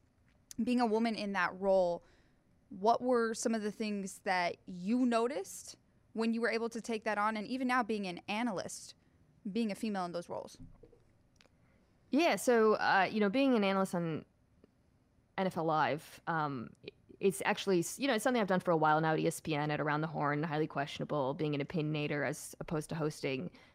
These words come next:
Speaker 2: Um, it's just a little bit more focused because it's on-, we're only talking about football, which I love because on this show, we're able to kinda get granular about things where, you know, and really, like,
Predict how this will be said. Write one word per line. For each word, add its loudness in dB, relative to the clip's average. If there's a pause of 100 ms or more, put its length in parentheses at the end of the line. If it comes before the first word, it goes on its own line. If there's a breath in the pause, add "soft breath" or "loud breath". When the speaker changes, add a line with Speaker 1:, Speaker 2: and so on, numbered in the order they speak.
(160 soft breath)
Speaker 2:
Um, 2
it's 0
just -4
a 2
little 0
bit 0
more 0
focused -4
because -8
it's -8
on-, -4
we're -4
only -4
talking -6
about -4
football, 0
which 0
I 4
love 4
because -6 (540 soft breath)
on 2
this 2
show, 0
we're 2
able 0
to -6
kinda -6 (260)
get -4
granular 0
about 0
things -4
where, -2
you -6
know, -2
and -6 (260)
really, 0
like, 0